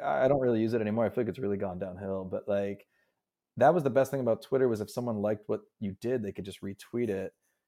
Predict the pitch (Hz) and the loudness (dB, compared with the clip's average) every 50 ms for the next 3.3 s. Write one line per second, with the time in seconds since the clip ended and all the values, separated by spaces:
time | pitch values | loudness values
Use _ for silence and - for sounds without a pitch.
0 | _ _ _ 113 113 113 104 - 120 110 107 - - - 113 120 117 110 101 104 | _ _ _ 2 2 2 4 4 4 4 4 2 2 2 2 4 2 0 4 4
1 | 104 101 104 104 98 95 101 101 101 98 95 - _ _ - - 104 107 104 101 | 2 2 2 -2 -2 2 2 4 2 2 0 -6 _ _ -6 -2 -2 0 0 0
2 | 104 101 101 95 95 95 - 104 110 117 117 98 95 95 95 98 - - 113 110 | -2 -2 -4 -6 -8 -4 -2 0 2 2 2 0 -2 -4 -8 -12 -2 2 2 2
3 | 107 107 104 101 98 98 | 2 0 -2 -2 -2 -4